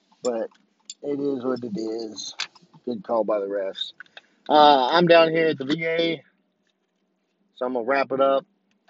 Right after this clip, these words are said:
And what in the world do they got going down here? Uh, I think I gotta call 'em and tell 'em I'm here. So I'm gonna wrap this up.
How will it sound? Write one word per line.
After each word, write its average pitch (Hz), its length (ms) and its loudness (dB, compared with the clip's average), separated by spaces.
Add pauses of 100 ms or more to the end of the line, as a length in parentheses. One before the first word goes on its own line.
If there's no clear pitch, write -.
(880)
And 85 180 -20
what 90 240 -14
in 82 60 -20
the 80 80 -20
world 104 300 -14
do 101 140 -20
they 101 100 -8
got 98 260 -12
going 98 260 -14
down 95 220 -14
here? 87 260 -20 (460)
Uh, 87 540 -12 (1120)
I 113 100 -16
think 113 180 -4
I 101 100 0
gotta 98 260 -2
call 101 420 -4 (100)
'em 90 80 -18 (240)
and 90 580 -18
tell 98 240 -12
'em 95 100 -12
I'm 90 140 -14
here. 104 460 -14 (1400)
So 82 420 -12 (480)
I'm 95 80 -14
gonna 85 140 -10
wrap 92 260 -2
this 90 240 -10
up. 95 240 -4